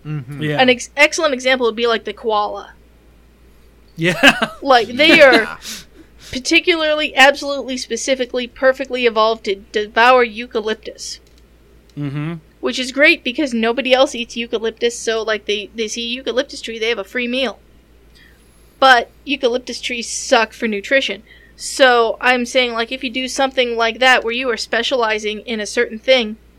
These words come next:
Speaker 3: the more you specialize, the more you're locked out of other things.
Speaker 2: Yeah.
Speaker 3: And you
Speaker 2: Yeah,
Speaker 3: have
Speaker 2: and
Speaker 3: to,
Speaker 2: I
Speaker 3: you'd
Speaker 2: think
Speaker 3: have
Speaker 2: that
Speaker 3: to
Speaker 2: would
Speaker 3: sit
Speaker 2: be
Speaker 3: down
Speaker 2: good.
Speaker 3: and really balance that, but I think, or not balance it, because, like, koalas aren't balanced, they're fucking stupid. You've all seen the copy pasta.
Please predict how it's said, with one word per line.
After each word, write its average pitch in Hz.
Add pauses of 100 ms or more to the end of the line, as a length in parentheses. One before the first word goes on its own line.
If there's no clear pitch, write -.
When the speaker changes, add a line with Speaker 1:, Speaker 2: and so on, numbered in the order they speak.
(680)
Speaker 3:
the 240
more 254
you 247
specialize, 247
the 247
more 240
you're 226
locked 220
out 226
of 208
other 214
things. - (1600)
Speaker 2:
Yeah. 156 (240)
Speaker 3:
And 220
you 214
Speaker 2:
Yeah, 202
Speaker 3:
have 185
Speaker 2:
and 180
Speaker 3:
to, 240
Speaker 2:
I 185
Speaker 3:
you'd 185
Speaker 2:
think 302
Speaker 3:
have 277
Speaker 2:
that 175
Speaker 3:
to 160
Speaker 2:
would 156
Speaker 3:
sit 262
Speaker 2:
be -
Speaker 3:
down 240
Speaker 2:
good. 226
Speaker 3:
and 214
really 254
balance 233
that, 202
but 214
I 214
think, 220 (220)
or 311
not 254
balance 202
it, 202
because, 202
like, 196 (120)
koalas 247
aren't 202
balanced, 220
they're 220
fucking 208
stupid. 226
You've 220
all 196
seen 196
the 202
copy 208
pasta. 226